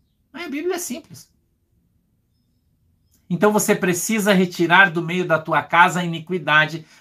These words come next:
para que o Senhor possa sarar a tua terra, para que o Senhor possa abençoar a tua casa.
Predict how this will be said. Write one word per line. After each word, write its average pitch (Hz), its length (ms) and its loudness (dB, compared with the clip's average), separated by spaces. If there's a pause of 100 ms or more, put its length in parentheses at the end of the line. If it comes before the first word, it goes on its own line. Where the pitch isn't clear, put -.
para 165 160 0
que 165 120 -4
o 170 40 0
Senhor 170 340 -4
possa 170 280 0
sarar 151 440 2
a 151 60 -4
tua 156 200 -4
terra, 131 600 -6 (320)
para 139 180 -8
que 147 80 -8
o 147 40 -4
Senhor 147 220 -6
possa 156 240 0
abençoar 143 440 -2
a 135 40 -2
tua 135 180 -6
casa. 104 520 -6